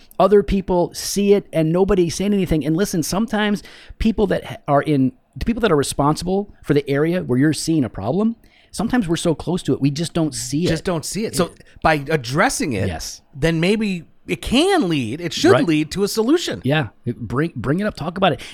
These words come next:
Speaker 1: And I've been grateful for people who have come to me and said, "Hey, I see something here. It doesn't seem right. What, what are you thinking?"
Speaker 2: Mm-hmm.
Speaker 1: And, you know, and I think, um, Colson, he's done that to me.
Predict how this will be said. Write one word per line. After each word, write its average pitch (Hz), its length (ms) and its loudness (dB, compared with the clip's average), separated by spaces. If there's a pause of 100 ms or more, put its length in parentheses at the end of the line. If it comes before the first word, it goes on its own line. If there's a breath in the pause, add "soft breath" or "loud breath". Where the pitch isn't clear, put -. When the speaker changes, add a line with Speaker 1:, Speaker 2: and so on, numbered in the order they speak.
Speaker 1:
And 139 160 0
I've 175 160 0
been 156 240 0
grateful 151 640 0 (160 loud breath)
for 139 160 0
people 151 560 0 (180 soft breath)
who 139 120 4
have 113 120 0
come 160 180 0
to 151 60 0
me 156 60 4
and 143 80 0
said, 123 100 -6
"Hey, 143 240 -2 (100)
I 131 120 2
see 254 260 -2
something 220 300 -2
here. 127 120 2
It 117 140 -6
doesn't 190 240 -4
seem 170 300 -2
right. 92 280 -2 (260)
What, 240 540 -8
what 302 120 -2
are 302 40 2
you 294 120 6
thinking?" 156 340 -4
Speaker 2:
Mm-hmm. 160 320 0
Speaker 1:
And, 180 160 0
you 185 160 0
know, 151 80 4
and 156 140 -2
I 180 120 2
think, 180 300 -4
um, 175 300 2
Colson, 269 360 -2
he's 120 140 -4
done 104 140 -2
that 92 140 -6
to - 80 -6
me. 78 120 -10